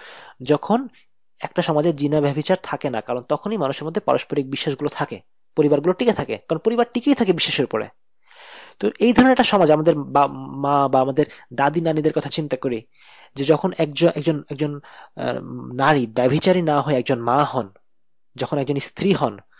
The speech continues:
তখন তাকে দেখাশোনা করার জন্য, তাকে প্রোটেক্ট করার জন্য তার স্বামী থাকে, তার সন্তান থাকে,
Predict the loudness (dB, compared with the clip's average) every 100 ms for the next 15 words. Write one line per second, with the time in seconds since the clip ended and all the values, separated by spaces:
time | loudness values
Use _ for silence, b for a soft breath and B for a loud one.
0 | b b -10 -6 -6 -4 -2 -2 -2 -4
1 | -6 -4 -4 -4 -8 -8 -10 -12 -6 -4
2 | -4 0 0 0 -2 -6 -6 -6 -6 -6
3 | -2 -4 -4 -10 _ B B B -6 -4
4 | -2 -4 2 2 2 -4 -6